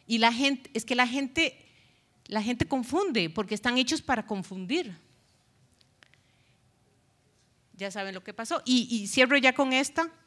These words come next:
Ya terminé. Ok. Cierro con esta.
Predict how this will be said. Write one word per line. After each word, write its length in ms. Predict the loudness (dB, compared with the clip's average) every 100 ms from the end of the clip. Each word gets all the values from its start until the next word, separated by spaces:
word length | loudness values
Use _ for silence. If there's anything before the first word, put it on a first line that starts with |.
| _ _
Ya 120 | -2
terminé. 360 | 0 0 -2 -6 -14 _ _ _
Ok. 180 | -14 -14 -18 -20 -20 -20
Cierro 340 | -6 0 0 0
con 200 | -2 0
esta. 420 | -2 0 -2 -4